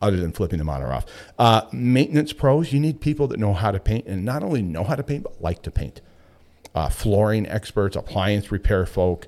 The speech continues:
uh, a real estate attorney, and estate planning. These are all people that need to be on your inner circle. It's also good to add into your inner circle like-minded investors, like-minded people who see the world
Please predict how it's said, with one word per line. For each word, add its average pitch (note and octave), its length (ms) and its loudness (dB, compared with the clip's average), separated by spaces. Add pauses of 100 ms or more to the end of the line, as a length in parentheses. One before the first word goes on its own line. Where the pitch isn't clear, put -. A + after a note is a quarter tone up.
(420)
uh, C2+ 200 -2
a G#2+ 80 -2
real F#2 300 2
estate B2+ 280 2
attorney, B2+ 500 2
and G#2+ 180 0
estate - 480 -2
planning. C#2 340 -6
These F#2 160 -2
are F#2+ 160 -4
all G2+ 260 0
people B2 300 -2
that G#2+ 60 -4
need G#2+ 100 0
to F#2 60 -2
be G2+ 100 -2
on F#2+ 100 0
your F2 240 -2
inner A2 380 2 (260)
circle. F#2 680 2 (840)
It's - 140 -2
also C#3 400 4
good D3+ 180 0
to G#2 140 -2
add G#2 160 4
into G2+ 160 -2
your A#2+ 120 2
inner F#2+ 180 2
circle A2 380 0
like-minded F2+ 680 -2
investors, G2 680 -4
like-minded F2+ 640 -2
people A#2 280 -4
who F#2+ 100 -4
see A2+ 180 -2
the F#2+ 100 0
world F2 380 0